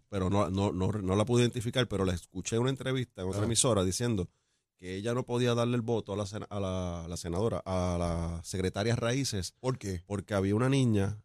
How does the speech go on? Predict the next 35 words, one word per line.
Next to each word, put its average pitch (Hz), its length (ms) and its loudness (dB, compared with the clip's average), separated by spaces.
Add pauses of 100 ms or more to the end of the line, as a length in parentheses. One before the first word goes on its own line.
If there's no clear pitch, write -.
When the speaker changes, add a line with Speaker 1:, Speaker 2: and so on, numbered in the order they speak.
Speaker 1:
que - 100 -8
tiene 87 240 -4
problema, 104 680 0
que - 100 -8
es 92 60 -2
audioimpedida, 107 760 0
Speaker 2:
Sí. 98 260 -10 (320)
Speaker 1:
y, 101 200 -2 (120)
y 92 240 -4
no, 92 240 -2 (160)
a 90 220 0
estas 117 260 -4
alturas 120 400 -2
no 87 140 -4
le 92 80 -2
han 101 80 -2
dado 104 240 0
todavía 107 340 0
sus 98 200 -4
audífonos 95 440 -2
que - 80 -12
le 82 100 -6
corresponden. 85 760 -8
Speaker 2:
Ajá. 92 280 -8 (260)
Speaker 1:
Entonces - 360 -12
yo, 76 180 -10 (260)
y 101 120 -4
yo 78 140 -6
le 92 60 -2
escribí 92 360 -2
al 92 80 -4
que - 80 -12
la 90 80 -2
estaba 87 220 -6
entrevistando, 95 640 -8